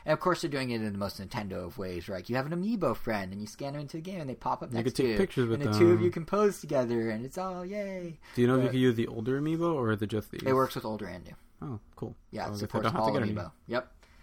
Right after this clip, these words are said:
Speaker 1: So I think that's kinda cool. And, and Splatoon isn't the only new amiibo set on the way this summer either. So though the Splatoon amiibo come out with the game on July twenty-first,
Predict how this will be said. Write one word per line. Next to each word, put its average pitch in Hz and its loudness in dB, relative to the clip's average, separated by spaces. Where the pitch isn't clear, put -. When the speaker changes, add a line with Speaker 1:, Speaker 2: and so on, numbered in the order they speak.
Speaker 1:
So 147 2
I 143 6
think 175 -2
that's 113 -6
kinda 78 -10
cool. - -12
And, 120 -8
and 143 -4
Splatoon 226 -4
isn't 196 -4
the 151 -8
only 151 -2
new 139 -2
amiibo 120 -6
set 90 -10
on 87 -10
the 90 -10
way 107 -4
this 98 -8
summer 90 -10
either. 87 -8
So 123 -2
though 131 2
the 120 2
Splatoon 165 -4
amiibo 139 0
come 131 -6
out 120 2
with - -12
the 110 -14
game 107 -6
on 101 -8
July 101 -6
twenty-first, 104 -4